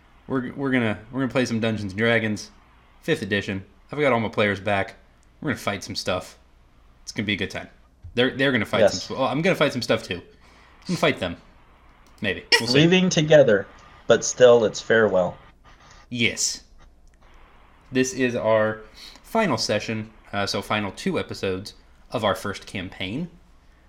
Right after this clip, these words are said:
Speaker 1: Uh, those will both be available, um, still in December of, of twenty eighteen, if that's when you're listening.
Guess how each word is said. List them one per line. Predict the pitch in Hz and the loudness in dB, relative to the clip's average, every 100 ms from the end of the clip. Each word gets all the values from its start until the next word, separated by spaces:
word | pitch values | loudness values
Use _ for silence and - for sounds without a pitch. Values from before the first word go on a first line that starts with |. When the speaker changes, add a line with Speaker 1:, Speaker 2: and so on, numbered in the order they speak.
| - | -20
Speaker 1:
Uh, | - 95 95 - - - | -10 -10 -10 -14 -20 -16
those | 123 131 | -2 0
will | 127 | 0
both | 110 117 117 | 0 -2 0
be | 113 | -2
available, | 110 113 110 110 110 107 - - - | 2 2 2 0 -2 -2 -8 -16 -8
um, | 110 104 101 92 - - _ - _ - _ | -4 -2 -4 -6 -12 -20 _ -20 _ -20 _
still | - 226 220 | 6 8 8
in | 208 | 4
December | 170 196 170 165 | 0 -2 -4 -4
of, | - 123 127 127 | -2 0 -2 -2
of | 123 | -6
twenty | 117 139 123 | -2 -2 -2
eighteen, | 113 127 | -4 -4
if | 117 | -4
that's | 113 104 | -6 -6
when | 110 | -6
you're | 98 | -6
listening. | 98 - 151 | -8 -6 -6